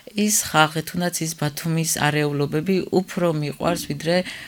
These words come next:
სხვა ქვეყანაში რაღაცა ყველაფერი დალაგებული, დამწყნარებული.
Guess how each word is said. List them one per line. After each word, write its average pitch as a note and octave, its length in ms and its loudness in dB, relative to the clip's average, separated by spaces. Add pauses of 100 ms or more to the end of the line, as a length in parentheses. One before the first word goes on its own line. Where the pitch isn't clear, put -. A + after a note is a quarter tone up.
(140)
სხვა - 300 0
ქვეყანაში D#3 760 0 (320)
რაღაცა E3 300 -2
ყველაფერი E3 560 0 (100)
დალაგებული, D3 760 -2
დამწყნარებული. D3 800 -2